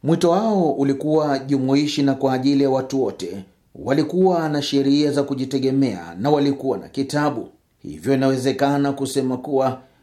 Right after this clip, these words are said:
kigezo cha kuwa Ulul Azm ni kuwa na kitabu na sheria za kujitegemea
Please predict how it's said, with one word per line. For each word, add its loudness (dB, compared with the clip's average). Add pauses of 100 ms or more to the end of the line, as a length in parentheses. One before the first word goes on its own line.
(120)
kigezo -2
cha 0
kuwa 0
Ulul 2
Azm -2 (420)
ni -14
kuwa -2
na 0
kitabu 0
na -2
sheria 2
za -2
kujitegemea -2